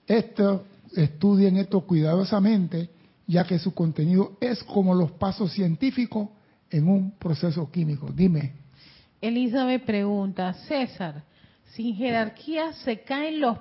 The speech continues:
Speaker 2: pilares, ¿se podría decir?
Speaker 1: Te estoy hablando del átomo permanente. Escucha lo que estoy diciendo de la jerarquía.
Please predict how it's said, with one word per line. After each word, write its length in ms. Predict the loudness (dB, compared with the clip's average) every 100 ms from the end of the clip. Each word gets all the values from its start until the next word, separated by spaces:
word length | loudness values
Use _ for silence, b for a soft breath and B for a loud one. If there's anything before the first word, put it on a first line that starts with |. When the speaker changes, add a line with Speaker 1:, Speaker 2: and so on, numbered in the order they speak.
| -6
Speaker 2:
pilares, 560 | -6 -4 -2 -2 -4 -8
¿se 120 | -8
podría 480 | -6 -6 -4 -6 -6
decir? 480 | -8 -10 -12 -12 -16 _ -14 -14 -20 _ _ _ _ _ _ _ _ -4
Speaker 1:
Te 80 |
estoy 220 | -2 2 2
hablando 400 | 4 4 4 4
del 180 | 2 0
átomo 520 | 0 0 2 2 0
permanente. 800 | 0 2 0 2 0 0 -4 -4
Escucha 600 | -4 -4 -2 -4 -2 -4
lo 80 | -2
que 100 | -6
estoy 260 | -4 -4
diciendo 560 | -2 -4 -4 -4 -2 -4
de 120 | -4
la 100 | -6
jerarquía. 640 | -6 -8 -8 -6 -6 -6